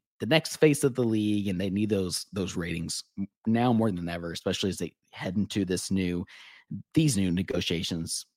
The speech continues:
uh, for the new T V deal coming up, which is huge for the league. And it, anyways, there's a lot to break down there, but it, it is frustrating to see, and it's very unfortunate,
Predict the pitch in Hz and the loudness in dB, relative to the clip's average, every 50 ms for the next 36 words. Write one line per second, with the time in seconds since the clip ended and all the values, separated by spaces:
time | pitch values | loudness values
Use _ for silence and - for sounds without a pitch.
0 | _ - 80 80 80 76 - - _ - 104 95 90 87 85 - 95 98 87 82 | _ -8 -8 -6 -6 -6 -8 -10 _ -2 0 0 2 0 0 0 0 0 0 0
1 | - 98 87 85 80 80 82 80 87 - - 73 69 80 78 65 - _ _ _ | -2 -4 -4 -4 -6 -6 -6 -8 -8 -8 -8 -8 -8 -8 -8 -10 -14 _ _ _
2 | _ _ _ _ _ _ _ _ _ _ - - - 127 120 - 143 - - 160 | _ _ _ _ _ _ _ _ _ _ -10 -2 -2 2 2 4 2 4 6 6
3 | 151 143 - - 127 113 107 104 139 160 160 151 139 143 135 117 101 90 - 87 | 6 6 6 4 4 4 6 8 8 8 10 10 8 8 6 4 2 0 -2 -4
4 | 92 - - _ _ - - - - - - - - - - - 135 117 85 80 | -6 -6 -8 _ _ -20 -20 -20 -20 -20 -20 -20 -20 -4 2 6 6 6 6 4
5 | 82 - - - _ _ 120 131 110 110 131 151 151 - - 127 123 107 - - | 0 -2 -4 -6 _ _ 4 4 6 8 8 8 8 8 6 4 4 4 4 2
6 | 92 82 87 80 82 80 82 92 - _ _ _ _ _ _ 104 98 104 104 101 | 0 0 0 0 -2 -4 -4 -6 -8 _ _ _ _ _ _ -6 0 2 2 4
7 | 104 101 104 - - - 117 113 123 127 120 - - - 117 117 - - 117 110 | 4 4 4 2 4 4 6 8 8 6 6 4 2 2 2 2 4 4 6 6
8 | 98 90 85 - - - 110 98 104 107 117 113 - _ 92 98 95 92 85 - | 4 2 0 -2 -2 0 2 2 4 2 2 0 -2 _ -2 -2 0 -2 -2 -2
9 | 101 95 - - - 95 101 110 107 107 104 92 101 - 101 98 98 - 110 107 | -2 -2 -2 -4 -4 0 2 2 4 4 2 2 2 2 2 2 2 2 2 2
10 | 107 107 - | 2 0 -2